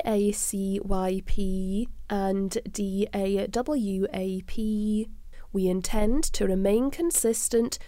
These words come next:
with Scottish legislation and want to reduce the risk of confusion between benefits being delivered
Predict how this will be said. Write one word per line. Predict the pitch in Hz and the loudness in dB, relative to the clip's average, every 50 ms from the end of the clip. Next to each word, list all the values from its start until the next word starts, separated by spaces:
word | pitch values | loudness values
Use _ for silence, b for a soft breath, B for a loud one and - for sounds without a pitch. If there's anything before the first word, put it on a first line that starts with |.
| B B B | B B B
with | 196 190 - - | -4 -4 -4 -4
Scottish | - - - 254 285 277 - 262 - - - | -6 -2 0 0 0 2 0 0 0 0 0
legislation | 196 185 180 180 - 185 - - - 208 208 214 208 - - 214 208 208 214 214 214 B B B B B B B B | 0 0 0 -2 -4 -4 -4 -2 0 2 2 2 2 0 0 2 2 4 2 2 0 B B B B B B B B
and | 190 190 180 - | -2 -2 -2 -2
want | 180 196 196 226 277 277 - - | 0 2 2 2 0 -2 -6 -4
to | - 339 320 - | -4 -4 0 0
reduce | 339 330 - - 240 240 254 247 - - | 0 0 0 0 0 2 2 0 -2 -2
the | - 196 185 | -2 -2 0
risk | 185 196 220 277 294 - - - | 2 2 2 2 0 -2 -2 -2
of | 202 185 - | -2 -2 -2
confusion | - - 180 180 175 - - 226 226 226 214 - 226 220 226 226 b b b b b | -4 -4 -4 -2 -2 -2 0 0 0 0 2 2 2 2 2 -2 b b b b b
between | - 190 - - 196 185 185 185 180 | -8 -6 -2 0 2 2 2 2 2
benefits | 220 220 233 262 262 - - 262 - - - - - - | 2 2 2 2 0 2 0 0 0 0 -2 -6 -6 -4
being | - 277 294 320 302 247 | -2 0 2 2 2 2
delivered | 208 - 185 190 202 202 208 214 214 208 208 208 - | 2 0 2 2 2 2 2 2 2 2 2 2 0